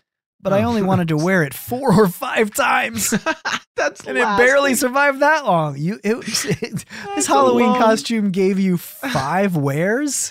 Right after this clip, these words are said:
Speaker 2: <laughs> That's insane.
Speaker 1: That's pretty
Speaker 2: I mean,
Speaker 1: good.
Speaker 2: I've seen Halloween candy that lasted longer than most <laughs> costumes. Like,
Speaker 1: Yeah.
Speaker 2: it doesn't, it's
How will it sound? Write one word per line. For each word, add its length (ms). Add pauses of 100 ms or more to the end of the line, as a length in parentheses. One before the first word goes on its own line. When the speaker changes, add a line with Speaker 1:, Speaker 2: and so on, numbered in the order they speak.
Speaker 2:
<laughs> 60
That's 360
insane. 920 (1040)
Speaker 1:
That's 140
pretty 300
Speaker 2:
I 20
mean, 400
Speaker 1:
good. 200 (460)
Speaker 2:
I've 180
seen 260
Halloween 580
candy 500
that 260
lasted 380
longer 320
than 160
most 300
<laughs> 100
costumes. 680
Like, 220
Speaker 1:
Yeah. 200
Speaker 2:
it 40
doesn't, 540
it's 380